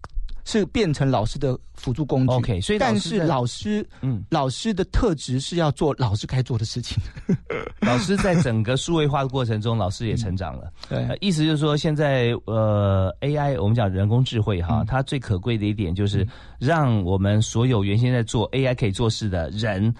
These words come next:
Speaker 2: 他腾出时间，
Speaker 1: 对。
Speaker 2: 可以学习或可以精进，可以做更多后端的事。
Speaker 1: 嗯。
Speaker 2: 也就是现在我们看很多线上学习平台啊，它，它教材教出来，呃，学生最重要的一个部分，学习的过程是要预习。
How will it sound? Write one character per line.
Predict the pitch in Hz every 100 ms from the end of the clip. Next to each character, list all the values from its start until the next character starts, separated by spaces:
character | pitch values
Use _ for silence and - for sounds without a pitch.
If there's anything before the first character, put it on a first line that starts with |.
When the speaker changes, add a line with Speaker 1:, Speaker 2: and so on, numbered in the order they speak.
| -
Speaker 2:
他 | -
腾 | 135 127 104
出 | 131 135
时 | - 98
间， | 110
Speaker 1:
对。 | 151 143 127 107 110
Speaker 2:
可 | 160
以 | 123
学 | - 110 120
习 | - 107
或 | 123 123
可 | 113
以 |
精 | 92 131 135
进， | 131 95
可 | 127
以 | 117
做 | 120 113
更 | - 160 120
多 | 139 139 143 - -
后 | - 156 127
端 | 127 123
的 | 110
事。 | - 123
Speaker 1:
嗯。 | - - - -
Speaker 2:
也 |
就 | 135
是 | 190
现 | 185
在 |
我 | 131
们 |
看 | 135 139
很 | 107
多 | 127
线 | 147 131
上 | 113
学 | 101
习 | 101
平 | - 92
台 | 82
啊， | 78 71
它， | 90 151 - - - -
它 | 143 170
教 | 185
材 | 147 117 110 113 113 120 117
教 | 143
出 | 139 143
来， | 117 92 98 95
呃， | 95 90 80 62 - 76 62 - - - -
学 | - 165
生 | 214
最 | 202 226
重 | 180
要 | 131
的 |
一 |
个 | 127
部 | 143
分， | 127 117
学 | 104 131
习 | 147
的 | 139
过 | 143
程 | 117 98
是 | 104
要 | 107 -
预 | 160
习。 | 98 -